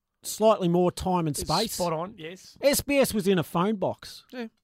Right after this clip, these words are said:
Speaker 1: He was, he actually
Speaker 3: And he
Speaker 1: had
Speaker 3: went
Speaker 1: he,
Speaker 3: for
Speaker 1: he
Speaker 3: it.
Speaker 1: almost had his
Speaker 2: Oh,
Speaker 1: back
Speaker 2: yeah.
Speaker 1: to
Speaker 3: He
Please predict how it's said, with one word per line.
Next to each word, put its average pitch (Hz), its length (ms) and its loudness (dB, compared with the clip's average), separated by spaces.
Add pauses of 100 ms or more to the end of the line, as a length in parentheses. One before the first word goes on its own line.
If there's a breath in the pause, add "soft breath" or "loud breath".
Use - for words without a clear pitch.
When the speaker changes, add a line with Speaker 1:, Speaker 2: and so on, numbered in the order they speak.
(120)
Speaker 1:
He 277 140 -4
was, 285 400 -2
he 262 160 -2
actually 269 240 4
Speaker 3:
And 262 80 6
he 240 80 8
Speaker 1:
had 233 60 10
Speaker 3:
went 233 140 8
Speaker 1:
he, 226 40 -2
Speaker 3:
for 143 180 4
Speaker 1:
he 294 40 6
Speaker 3:
it. - 20 8
Speaker 1:
almost 302 260 4
had 240 140 2
his 180 140 0
Speaker 2:
Oh, - 80 -4
Speaker 1:
back 220 180 8
Speaker 2:
yeah. 185 80 -2
Speaker 1:
to 160 80 0
Speaker 3:
He - 40 4